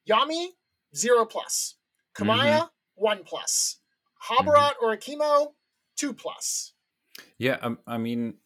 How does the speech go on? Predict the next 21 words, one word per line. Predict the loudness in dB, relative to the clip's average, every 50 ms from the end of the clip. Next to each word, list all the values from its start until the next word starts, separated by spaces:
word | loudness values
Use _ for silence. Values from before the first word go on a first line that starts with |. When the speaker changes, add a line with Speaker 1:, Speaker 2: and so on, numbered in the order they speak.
| _ _ _ _
Speaker 2:
disarming, | -6 -4 -2 -2 -2 -2 -2 -2 -2 -2 -2 -6 -8 -6
especially, | -8 -8 -6 -6 -8 -8 -8 -8 -8 -6 -6 -6 -8 -8 -10 -12
uh, | -10 -10 -8 -8 -8
specialist, | -8 -6 -6 -6 -6 -6 -8 -8 -6 -6 -8 -8 -10 -12 -20 _ _ _ _ _ _
other | -6 -6 -4 -2 -4
Speaker 1:
Mm-hmm. | -2 -4 -4
Speaker 2:
specialists, | -4 -6 -8 -8 -6 -6 -4 -4 -4 -4 -6 -8 -10 -14 _ _ _ _
uh, | -8 -6 -4 -4 -4 -4 -6 -6
will | -2 -2 0 2 2 0 0
also | 0 -2 -2 -2 -2 -2 -4
help | -4 -4 -6 -6 -6 -10
you. | -12 -10
If | -8 -8 -8 -8 -8 -12 -14
the | -8 -6 -4 -2 -2 -2 -2 -4 -6 -8 -10 _ _ _ _ _ _ _ _ -10 -10 -8 -2
deck, | 2 2 2 2 0 -2 -8 -16 -18 -20 _ _ _ _ _ _
uh, | -12 -10 -8 -6 -6 -6 -6 -8 -8 -6
of | -4 -4 -4 -6 -8 -14
the | -10 -8 -6 -6 -6 -6 -6 -6 -6 -6
other | -6 -6 -6 -6
player | -8 -6 -6 -4 -2 0 0 0 -2 -4 -6
isn't | -6 -6 -4 -4 -4 -4 -4 -4 -4 -6 -6 -8 -8 -10 -10